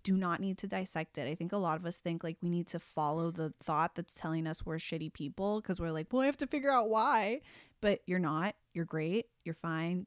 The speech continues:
Don't let your brain convince you otherwise. You're beautiful. You're s-, talented. You've got everything you need. Do not stop trying to, like, chase things that'll make you feel better about yourself. And the next time that thought comes up, stop it in its tracks. Replace it with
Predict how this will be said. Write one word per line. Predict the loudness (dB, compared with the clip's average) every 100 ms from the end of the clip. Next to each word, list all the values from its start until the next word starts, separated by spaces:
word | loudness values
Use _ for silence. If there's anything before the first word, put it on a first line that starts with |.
| -4
Don't | -2 0
let | 0
your | -4
brain | -4 -4 -4
convince | -4 -4 -4
you | -4
otherwise. | -2 -2 0 0 0 -2
You're | -6
beautiful. | -4 -4 -2 0 2 2
You're | -2
s-, | -6 -8 -12
talented. | -6 -2 0 0 0 0 -2 -10 _ _
You've | -2
got | 4 6
everything | 4 2 0
you | 0
need. | -2 -6 -14 _ _
Do | -4 0
not | 2 2 4 2 0 _
stop | -4 -2 0
trying | -2 0 0
to, | 0
like, | -2 -4 -10 -8
chase | -2 -2 -2
things | -4 -2
that'll | -2 -4
make | -6
you | -8
feel | -8 -6
better | -6 -6
about | -6 -8
yourself. | -8 -8 -10 -12 _ -20 -20 -20 -20 _
And | 4 6 4 0 -8 -20 _ _ _ -6
the | 2 4
next | 4 4
time | 4 6
that | 4 4
thought | 0 2
comes | 2 4
up, | 2 0 -6
stop | 2 2 4
it |
in | 2
its | 2 0
tracks. | 2 2 2 -4
Replace | -4 2 2 4
it | 2 0
with | 0 4 6 6 4 4 2